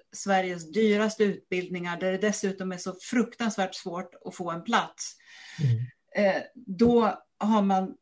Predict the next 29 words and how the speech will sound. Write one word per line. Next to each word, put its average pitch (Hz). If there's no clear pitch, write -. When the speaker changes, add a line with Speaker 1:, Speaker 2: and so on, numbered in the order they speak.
Speaker 1:
sålt 214
sin 196
själ 196
till 190
djävulen, 180
höll 190
jag 180
på -
att 185
säga. 170
Då, 196
då, 196
då 202
ska 196
man, 180
då, -
då, 196
då 202
ska 190
man 180
också -
finna 208
sig 165
i -
att -
den 185
enda 202
möjligheten 170
att 160